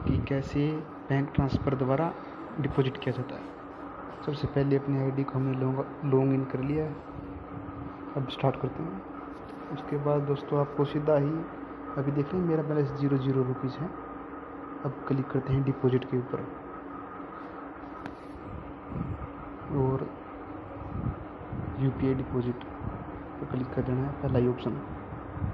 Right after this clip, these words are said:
जैसे ही click करेंगे तो इस पर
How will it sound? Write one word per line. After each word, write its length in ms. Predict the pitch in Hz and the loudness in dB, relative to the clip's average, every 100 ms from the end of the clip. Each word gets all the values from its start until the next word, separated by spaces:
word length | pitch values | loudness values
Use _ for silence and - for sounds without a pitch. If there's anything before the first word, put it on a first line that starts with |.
| - - _ _ _ _ _ _ - - | -4 -12 _ _ _ _ _ _ -20 -2
जैसे 320 | 135 131 143 | 6 6 6
ही 80 | 156 | 2
click 300 | 147 151 147 | 4 2 2
करेंगे 220 | 147 147 165 | 2 2 2
तो 120 | 143 | -2
इस 160 | 147 - | -4 -8
पर 180 | - | 2